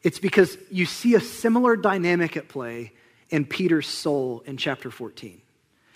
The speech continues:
In Peter's soul, there's something happening where there's a tension between a type of courage that it takes to fight for Jesus and a type of courage that it actually takes to suffer for Jesus. And those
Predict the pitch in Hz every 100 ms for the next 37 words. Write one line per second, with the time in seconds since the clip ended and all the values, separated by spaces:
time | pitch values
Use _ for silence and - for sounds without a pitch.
0 | - 165 165 - 247 247 - 233 208 160
1 | 147 - 214 233 185 156 180 175 156 139
2 | 143 156 143 - 208 196 170 147 - 175
3 | 156 139 - - - - 156 - 208 233
4 | 170 - - 196 202 - 180 - 185 -
5 | - - - 208 220 165 131 117 110 113
6 | 107 - - _ _ _ - 170 151 -
7 | 196 - 175 - 175 160 165 143 156 160
8 | - 139 151 143 - 131 - 151 - 117
9 | _ _ _ _ _ - 135 120 104 -
10 | - - - _ - 156 170 170